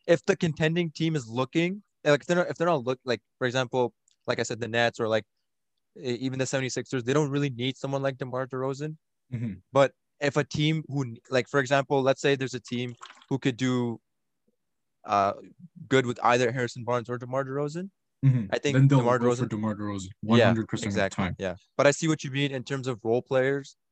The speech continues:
Speaker 1: Harrison Barnes would be a, a deadly asset on, or a contending team.
Speaker 2: Exactly.
Speaker 1: Just,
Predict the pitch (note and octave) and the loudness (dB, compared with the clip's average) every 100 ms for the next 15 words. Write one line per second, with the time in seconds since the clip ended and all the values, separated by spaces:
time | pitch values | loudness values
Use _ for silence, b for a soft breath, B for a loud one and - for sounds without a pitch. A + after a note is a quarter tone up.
0 | _ _ _ A#2+ B2 B2 A2+ A#2 A2+ G#2+ | _ _ _ 0 0 0 -2 -2 -2 -6
1 | A#2 A2+ G#2+ F#2 - G#2+ A2 A2 G#2+ G2+ | 0 2 0 -2 -6 -2 0 0 0 0
2 | G2 A2 G#2 G#2 G2+ G2 A2 G2 G#2+ G2+ | 0 -2 -2 -2 -2 -2 -6 -8 -8 -12
3 | G2 F#2+ F2+ F#2 - _ _ _ - A#2 | -10 -12 -14 -14 -16 _ _ _ -2 4
4 | C#3 B2 F#2 | 6 4 0